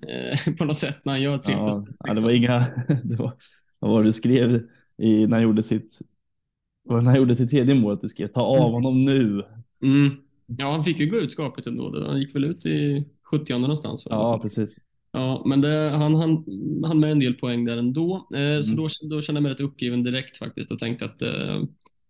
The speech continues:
Speaker 1: det ska ju ske mirakel om jag ska få gröna pilar här. Men,
Speaker 2: Mm.
Speaker 1: ehm, ja, jag, jag sa inför, ehm, Norrköpings match där till dig att jag, jag vill att Sigurdsson matchar Bernhardssons poäng. Eh, jag,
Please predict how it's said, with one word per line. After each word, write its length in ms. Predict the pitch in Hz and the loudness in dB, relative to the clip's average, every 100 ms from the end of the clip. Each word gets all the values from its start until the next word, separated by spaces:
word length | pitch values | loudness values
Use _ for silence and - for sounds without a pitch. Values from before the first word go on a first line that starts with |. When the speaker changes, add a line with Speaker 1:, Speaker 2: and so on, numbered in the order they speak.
| _ _ _ _ _ | _ _ _ _ _
Speaker 1:
det 60 | - | -6
ska 180 | - 120 | -2 -2
ju 80 | |
ske 240 | 123 131 120 | 0 2 4
mirakel 800 | 123 127 135 123 113 - 151 160 | 4 4 0 -2 -6 -6 -6 -4
om 160 | 127 123 | -4 -4
jag 100 | 120 | -4
ska 120 | 127 | -4
få 60 | 127 | -4
gröna 260 | 123 113 | -4 -4
pilar 260 | - 107 - | -8 -8 -8
här. 240 | 139 147 147 | -10 -10 -2
Men, 440 | 123 127 131 135 | 0 2 2 2
Speaker 2:
Mm. 100 | 135 135 135 | 2 -2 -2
Speaker 1:
ehm, 400 | 135 135 139 135 135 - | 0 2 4 4 2 -4
ja, 300 | - 156 180 | -4 -4 -2
jag, 240 | 180 170 165 156 156 - | -2 -4 -6 -10 -14 -10
jag 160 | 135 | -4
sa 340 | - 180 180 170 | -2 0 0 2
inför, 600 | 156 151 147 139 135 135 | 2 2 0 0 0 -2
ehm, 460 | 135 135 131 131 | -2 -2 0 0
Norrköpings 460 | 139 131 123 135 143 | 0 -2 -2 -2 -2
match 220 | 120 - | -4 -6
där 120 | - | -8
till 120 | 151 117 | -6 -4
dig 160 | - | -4
att 160 | - - | -6 -6
jag, 280 | 123 123 - - | -4 -4 -6 -10
jag 160 | - 123 | -6 -2
vill 160 | 127 127 | 0 -2
att 140 | - - - _ _ _ _ | -6 -12 -14 _ _ _ _
Sigurdsson 480 | - 143 120 113 131 | -4 0 0 2 2
matchar 480 | 139 131 - - 139 | 2 0 -2 -2 0
Bernhardssons 640 | 143 123 113 - 117 - | -2 -2 -4 -4 -4 -4
poäng. 440 | 123 110 113 147 - - | -4 -2 -2 -6 -10 -14
Eh, 140 | - | -8
jag, 420 | - 120 - - | -4 -4 -6 -8